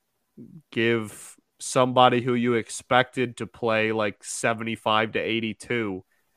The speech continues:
anything more than a C because they, you know, o-, only played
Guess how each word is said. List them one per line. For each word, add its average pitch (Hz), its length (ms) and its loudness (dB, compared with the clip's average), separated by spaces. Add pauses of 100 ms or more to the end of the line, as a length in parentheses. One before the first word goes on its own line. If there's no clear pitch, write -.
anything 110 440 -2
more 107 260 -2
than 104 140 -4
a 101 60 -4
C 107 460 -2
because 90 580 -8
they, 90 320 -4 (1040)
you 95 100 -10
know, 87 300 -6
o-, 87 260 -10
only 95 320 -6
played 87 520 -4